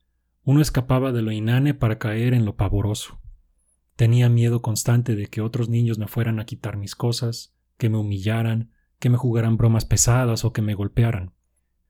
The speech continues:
Vi cómo esto pasaba a otros niños, en particular los más callados o aplicados en la escuela, y todo el tiempo miraba sobre mi hombro. Creo que mis temores solo se vieron justificados en una o dos ocasiones cuando mucho,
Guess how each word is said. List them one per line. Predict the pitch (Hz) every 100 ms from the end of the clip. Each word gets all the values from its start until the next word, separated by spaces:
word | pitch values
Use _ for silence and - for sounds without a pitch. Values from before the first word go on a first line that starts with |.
| _ _ _ _
Vi | 113 127
cómo | 139 135 123
esto | 120 131
pasaba | 120 - 117 120 110
a |
otros | 101 110 113 120
niños, | 139 117 95 - -
en | - 113
particular | 120 - 120 113 113
los | 131 123
más | 123 123
callados | 120 107 117 120 113
o |
aplicados | 101 101 98 110 107 110
en | 117
la |
escuela, | 120 - 143 120 - _ _ _ _
y | - 123
todo | 131 135
el | 123
tiempo | 127 123 123
miraba | 110 113 113 113
sobre | - 104
mi | 101 98
hombro. | 101 95 98 - _ _ _ _ _ _ _ -
Creo | 127 139 151
que | 139
mis | 120 -
temores | 117 117 127 123
solo | - 131
se | - 117
vieron | 120
justificados | 120 120 117 110 107 110 117 117
en | 104
una | 110 127 120 101
o | 101
dos | 117 131
ocasiones | 123 - 127 131 123
cuando | 120 117 123
mucho, | 160 - 104